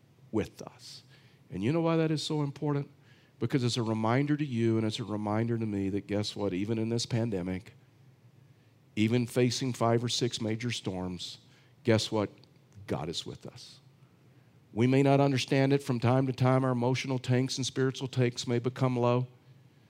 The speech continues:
but we can know this, God is with us.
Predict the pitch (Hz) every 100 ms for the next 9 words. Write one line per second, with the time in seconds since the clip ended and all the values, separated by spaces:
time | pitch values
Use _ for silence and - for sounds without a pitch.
0 | - _ 113 113 127 127 127 120 117 110
1 | 104 - - - 104 104 98 95 - -
2 | 107 - - 120 -